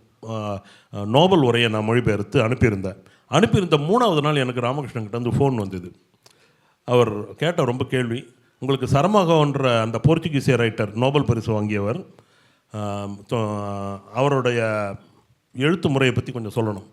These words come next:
அவருக்கு இந்த நிறுத்தக் குறிகள்லாம் நம்பிக்கையே கிடையாது. இந்த Gospel According to, ஆ, ஜீசஸ் கிரைஸ்ட், அப்புறம் ஸ்டோன் டிராஃப்ட், இந்த மாதிரியான பல முக்கியமான நாவல்களை எழுதிய தொண்ணூத்தி எட்டாம் வருடம் நோபல் பரிசு வாங்கிய போர்ச்சுகீசிய ரைட்டர், ரொம்ப கடினமான ரைட்டர்.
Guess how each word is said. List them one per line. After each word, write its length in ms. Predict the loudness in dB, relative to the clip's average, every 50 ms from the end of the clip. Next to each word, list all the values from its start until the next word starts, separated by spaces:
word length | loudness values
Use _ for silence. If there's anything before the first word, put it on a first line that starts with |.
| _ _ _ _ 0
அவருக்கு 340 | 4 4 4 4 2 -2
இந்த 220 | -4 -4 -2 0 2
நிறுத்தக் 360 | 2 0 0 -2 -2 0 2
குறிகள்லாம் 580 | 2 2 2 2 0 0 0 0 0 0 0 0
நம்பிக்கையே 440 | 2 2 2 2 4 4 2 2
கிடையாது. 420 | 2 0 -2 -2 -4 -6 -8 -12 _ _ _ _ _ _ _ _ _ _ _ _ _ _ _ _ _ -10
இந்த 240 | -10 -6 0 2 2
Gospel 180 | 2 2 0
According 440 | -4 -4 -2 -4 -6 -6 -6 -8 -8
to, 340 | -6 -4 -4 -2 -2 -4 -6 -8 -14 -12 -10
ஆ, 180 | -8 -8 -6 -8
ஜீசஸ் 420 | -8 -6 -6 -6 -6 -6 -8 -8 -8
கிரைஸ்ட், 320 | -6 -6 -6 -6 -8 -10
அப்புறம் 220 | -6 -6 -6 -6 -6
ஸ்டோன் 320 | -6 -4 -4 -4 -4 -4
டிராஃப்ட், 280 | -4 -4 -4 -4 -4 -6
இந்த 140 | -8 -6
மாதிரியான 520 | -6 -6 -6 -6 -4 -4 -4 -4 -4 -6 -6
பல 220 | -6 -6 -6 -6
முக்கியமான 480 | -6 -8 -6 -6 -4 -4 -4 -4 -4 -4
நாவல்களை 420 | -6 -4 -4 -4 -4 -6 -6 -8
எழுதிய 440 | -6 -8 -6 -6 -6 -6 -6 -8 -12 -20 _ _ _ _ _ _ _ _ -4
தொண்ணூத்தி 340 | -2 0 0 -2 -4 -4 -2
எட்டாம் 420 | -2 -2 -2 -2 -2 -2 -2 0 0
வருடம் 360 | 0 -2 -2 -2 -2 -2 -2
நோபல் 280 | -2 -2 -2 -2 -4
பரிசு 280 | -4 -6 -8 -6 -6 -6
வாங்கிய 540 | -6 -6 -8 -6 -6 -4 -4 -4 -6 -8 -10 -12 -8 _ 2
போர்ச்சுகீசிய 500 | 2 2 2 -4 -8 -8 -8 -8 -8 -10
ரைட்டர், 240 | -10 -10 -10 -10 -8
ரொம்ப 300 | -8 -8 -6 -6 -8 -10 -10
கடினமான 540 | -12 -6 -4 -4 -4 -2 -4 -4 -4 -4 -4
ரைட்டர். 460 | -4 -6 -8 -8 -8 -10 -10 -12